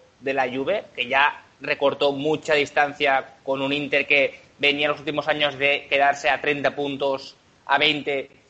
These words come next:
de la Juve, o sea que el recorte ha sido sustancial y sobre todo el, ha cambiado el sistema, eh, de, eh, primer, eh, técnico seriamente que ha puesto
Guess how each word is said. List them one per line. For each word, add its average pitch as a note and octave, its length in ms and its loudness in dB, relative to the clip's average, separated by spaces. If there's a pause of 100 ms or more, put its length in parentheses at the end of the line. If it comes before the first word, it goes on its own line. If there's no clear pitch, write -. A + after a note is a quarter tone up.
(260)
de C#3 160 -2
la C#3+ 180 4
Juve, F3 240 0
o - 60 -6
sea C3 160 -8
que C3 260 -6
el C3 100 -8
recorte C#3 460 -2
ha D3 40 -8
sido C#3+ 260 -6
sustancial E3 720 0 (600)
y A2+ 420 -14
sobre A2 200 -16
todo B2 380 -6
el, C3 100 -4
ha B2+ 160 -2
cambiado C#3 320 0
el C#3 80 -4
sistema, D3 840 0 (260)
eh, C#3 220 -4
de, C#3 240 -4
eh, C#3 460 0
primer, C3+ 340 -2
eh, C3+ 340 0
técnico C#3 640 4
seriamente C#3 640 0
que C3+ 60 -2
ha B2+ 80 -4
puesto C3+ 420 0